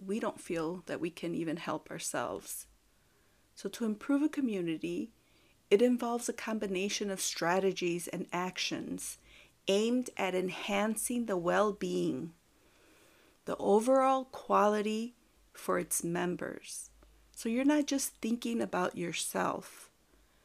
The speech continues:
You are thinking about the collective.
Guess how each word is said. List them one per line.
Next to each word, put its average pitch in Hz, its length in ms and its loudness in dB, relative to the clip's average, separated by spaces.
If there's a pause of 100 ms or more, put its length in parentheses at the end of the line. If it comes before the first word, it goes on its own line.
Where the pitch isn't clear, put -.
(520)
You 240 540 0 (540)
are 196 120 0
thinking 208 600 -2 (100)
about 185 440 -4
the 180 80 -2
collective. - 1000 -6